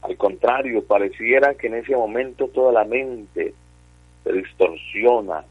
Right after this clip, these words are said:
y la vista a futuro se nubla por completo, lo que te hace el camino más fácil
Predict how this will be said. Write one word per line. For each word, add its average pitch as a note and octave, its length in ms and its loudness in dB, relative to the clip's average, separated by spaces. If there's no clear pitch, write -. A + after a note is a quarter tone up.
y - 80 -12
la F2+ 180 4
vista A#2+ 500 2
a A2+ 60 0
futuro A#2+ 440 0
se A2 120 0
nubla A#2 460 -2
por F#2 220 -2
completo, - 680 -12
lo - 120 -2
que G#2+ 140 -2
te G#2+ 180 4
hace A2+ 240 2
el G#2 120 -4
camino A2 420 -2
más G#2+ 180 2
fácil A2+ 340 -4